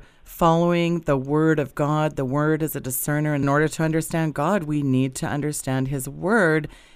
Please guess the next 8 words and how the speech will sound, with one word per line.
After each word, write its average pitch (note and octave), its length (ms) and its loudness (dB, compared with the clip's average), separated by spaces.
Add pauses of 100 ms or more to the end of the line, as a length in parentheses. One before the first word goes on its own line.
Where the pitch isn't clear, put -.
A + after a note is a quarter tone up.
And G3+ 180 0
some B3+ 220 0
of E4 60 -2
the E4 80 -2
things G#3 420 0
that E3+ 140 -2
I'm D3+ 120 -2
seeing D#3 1000 0